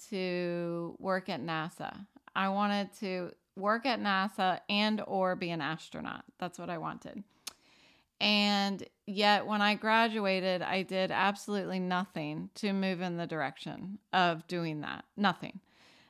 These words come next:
Um, I ended up working at, uh, Dulles Airport, and I thought, "This is the bi-, <laughs> these are the big leagues here.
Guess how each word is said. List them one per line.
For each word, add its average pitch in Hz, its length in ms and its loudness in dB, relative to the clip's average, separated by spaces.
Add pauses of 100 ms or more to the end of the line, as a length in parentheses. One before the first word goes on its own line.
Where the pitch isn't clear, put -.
(180)
Um, 175 520 4 (100)
I 185 120 2
ended 214 400 2
up 202 180 2
working 190 840 -2
at, 175 640 0 (180)
uh, 170 220 2
Dulles 190 580 2 (100)
Airport, 175 920 -2
and 185 160 2
I 175 100 2
thought, 175 540 6 (680)
"This 208 280 -2
is 220 180 -4
the 208 160 -6
bi-, 240 220 6 (180)
<laughs> - 220 -2
these 294 220 2
are 277 120 4
the 262 120 4
big 240 280 4
leagues 190 480 2
here. 165 360 0